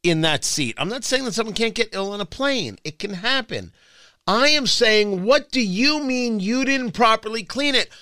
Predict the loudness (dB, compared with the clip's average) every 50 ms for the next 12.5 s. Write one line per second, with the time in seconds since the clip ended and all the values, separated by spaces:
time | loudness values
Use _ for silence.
0 | -20 _ _ 0 2 2 2 2 0 -2 -4 -2 0 2 4 4 4 4 2 2
1 | 0 2 2 2 2 0 -6 -10 -10 -20 -20 _ _ -2 2 4 4 4 4 2
2 | -2 -2 0 0 0 2 4 4 6 6 6 4 2 0 -2 -8 -20 -14 -10 -8
3 | 0 2 4 4 6 4 4 6 6 8 8 8 6 6 6 6 6 6 4 2
4 | 2 0 2 4 6 6 8 8 6 4 0 -6 -12 _ _ _ _ _ _ _
5 | _ _ _ _ _ _ _ _ _ _ _ _ _ _ _ _ -8 -6 -4 0
6 | 2 2 2 4 4 2 2 2 0 0 0 0 2 2 0 2 2 4 4 4
7 | 2 4 4 4 4 2 0 -2 0 0 2 2 4 4 4 4 4 2 2 0
8 | -2 0 0 0 0 0 -4 -6 -4 -2 0 2 2 2 2 2 0 2 2 2
9 | 2 2 0 0 -2 0 2 2 2 0 -2 -4 -6 -6 -6 -2 0 2 2 4
10 | 2 0 -2 0 -2 -2 0 -2 -4 -4 -2 2 2 2 2 0 -4 -14 -6 0
11 | 4 4 4 4 2 -6 -10 -20 _ _ _ -14 -4 -4 -4 -2 -2 2 2 4
12 | 4 6 6 4 4 4 0 -2 -2 -6